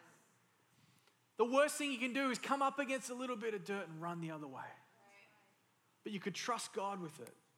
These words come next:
and let him do what only he can do. I feel like this is great preaching this morning. Come on, online, why don't you put an amen in the chat? Come on, give me some encouragement, build me up.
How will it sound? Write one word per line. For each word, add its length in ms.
and 80
let 140
him 260
do 220
what 180
only 440
he 180
can 120
do. 80
I 60
feel 180
like 120
this 160
is 160
great 280
preaching 320
this 200
morning. 260
Come 100
on, 120
online, 420
why 80
don't 100
you 80
put 220
an 80
amen 400
in 80
the 80
chat? 440
Come 100
on, 160
give 120
me 120
some 160
encouragement, 760
build 240
me 160
up. 280